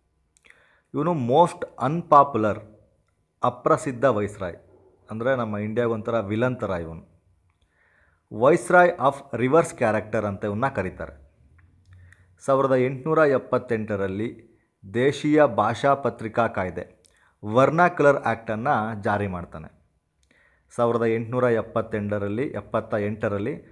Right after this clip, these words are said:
ಶಸ್ತ್ರಾಸ್ತ್ರಗಳ ಕಾಯ್ದೆ, ಇದನ್ನು ಜಾರಿ ಮಾಡ್ತಾನೆ. ಇವನ ಕಾಲದಲ್ಲಿ ಮೊದಲ ಕ್ಷಾಮ ಅಥವಾ ಬರಗಾಲ ಆಯೋಗ ರಚನೆ ಆಗುತ್ತೆ. So ಯಾರ ಕಾಲದಲ್ಲಿ ಮೊದಲ ಬರಗಾಲ ಆಯೋಗ ರಚನೆ ಆಗುತ್ತೆ ಅಂದರೆ ಲಾರ್ಡ್ ಲಿಟ್ಟನ್ ಕಾಲದಲ್ಲಿ.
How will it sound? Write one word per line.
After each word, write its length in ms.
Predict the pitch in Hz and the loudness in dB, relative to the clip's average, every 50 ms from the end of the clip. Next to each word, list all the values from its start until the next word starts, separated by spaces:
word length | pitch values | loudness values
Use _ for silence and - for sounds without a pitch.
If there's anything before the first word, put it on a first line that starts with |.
| _ _ _ _ _ - - | _ _ _ _ _ -6 -2
ಶಸ್ತ್ರಾಸ್ತ್ರಗಳ 760 | 147 135 - - - 165 165 160 156 - 147 135 131 131 127 | -2 -2 -2 -2 0 2 2 2 2 0 -4 0 2 2 2
ಕಾಯ್ದೆ, 440 | 127 - 113 104 101 92 90 - - | 2 0 0 -2 -2 -2 -4 -6 -8
ಇದನ್ನು 340 | 113 104 113 113 120 123 107 | -6 -6 -6 -4 -4 -4 -2
ಜಾರಿ 240 | 101 101 95 95 95 | -2 -4 -4 -4 -6
ಮಾಡ್ತಾನೆ. 400 | 87 82 80 80 78 78 - - _ _ _ _ _ _ _ _ _ _ _ _ _ _ _ _ _ _ - | -10 -10 -14 -16 -18 -20 -20 -20 _ _ _ _ _ _ _ _ _ _ _ _ _ _ _ _ _ _ -6
ಇವನ 300 | 123 131 165 180 185 175 | 0 4 4 4 4 4
ಕಾಲದಲ್ಲಿ 840 | - 151 139 139 135 123 123 123 120 120 131 147 143 - - - - 113 | 4 4 4 4 4 4 4 2 2 2 -2 -2 -4 -8 -12 -16 -14 -8
ಮೊದಲ 440 | 107 110 110 113 120 127 135 135 131 | -4 -2 0 2 4 4 4 2 0
ಕ್ಷಾಮ 500 | 131 - - - 120 110 113 113 117 127 | -2 -4 -4 0 0 2 2 2 0 -2
ಅಥವಾ 720 | 135 - - - 104 - 113 117 139 147 - - - - - 101 | -2 -4 -6 -12 -10 -8 -2 0 0 -2 -2 -6 -14 -10 -2 2
ಬರಗಾಲ 480 | 117 120 139 156 147 160 160 151 147 | 4 6 6 6 6 6 6 6 6
ಆಯೋಗ 400 | 143 - - 117 117 113 110 120 | 6 4 2 0 -2 -2 0 0
ರಚನೆ 340 | 135 117 104 - - 101 92 | 0 0 0 -2 -6 -10 -10
ಆಗುತ್ತೆ. 360 | 90 85 76 76 - - 82 82 _ _ _ _ _ _ _ _ _ _ _ _ - | -10 -10 -12 -14 -16 -18 -20 -20 _ _ _ _ _ _ _ _ _ _ _ _ -10
So 140 | 104 104 104 | -6 -4 -2
ಯಾರ 280 | 101 95 101 113 120 120 | -2 0 0 2 0 2
ಕಾಲದಲ್ಲಿ 560 | 120 120 113 113 110 104 110 110 120 147 175 165 - - - - _ - | 2 0 0 0 0 -2 -2 -2 -2 -2 -4 -4 -8 -14 -20 -20 _ -10
ಮೊದಲ 400 | 101 107 113 117 - 143 151 151 | -6 -4 -4 0 0 2 4 2
ಬರಗಾಲ 540 | 139 110 107 107 104 123 123 127 135 131 131 | 2 2 2 0 0 2 2 2 2 4 4
ಆಯೋಗ 360 | 127 - - 110 113 113 110 | 2 0 0 -2 -2 0 0
ರಚನೆ 340 | 117 110 107 101 - - 107 | 0 -2 -2 -4 -6 -6 -6
ಆಗುತ್ತೆ 300 | 107 101 98 101 - 104 | -6 -6 -6 -8 -8 -8
ಅಂದರೆ 360 | 101 101 107 127 147 - - - | -8 -4 -2 -2 -2 -2 -4 -6
ಲಾರ್ಡ್ 440 | 104 107 107 110 120 139 143 143 135 | -6 -2 0 2 2 2 2 0 -2
ಲಿಟ್ಟನ್ 400 | 113 113 110 - - 123 123 117 | -4 -6 -6 -4 -4 -4 -4 -4
ಕಾಲದಲ್ಲಿ. 480 | - 104 92 90 85 80 80 80 - | -4 -6 -6 -8 -8 -10 -12 -14 -16